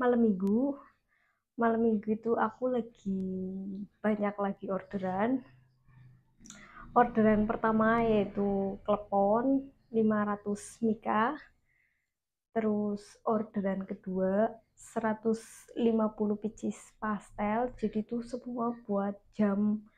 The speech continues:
enam pagi ya, teman-teman. Kemudian lanjut lagi buat jam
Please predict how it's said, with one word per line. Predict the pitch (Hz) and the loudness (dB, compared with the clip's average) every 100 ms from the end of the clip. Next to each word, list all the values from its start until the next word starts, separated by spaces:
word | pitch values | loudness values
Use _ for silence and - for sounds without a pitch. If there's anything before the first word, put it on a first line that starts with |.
| _ _ _ | _ _ _
enam | 214 214 220 214 | 0 2 2 0
pagi | 214 208 - 214 190 | -2 -4 -2 0 2
ya, | 185 | 0
teman-teman. | 196 190 196 202 214 - _ _ _ _ | -4 -6 -4 -2 -2 -6 _ _ _ _
Kemudian | 226 220 220 208 208 214 | 0 2 2 2 2 2
lanjut | 208 208 208 202 208 | 2 0 0 -2 0
lagi | 196 190 - 214 - | -2 -2 -4 -6 -6
buat | 190 185 196 - _ | -8 -8 -8 -12 _
jam | - 202 208 | -4 0 2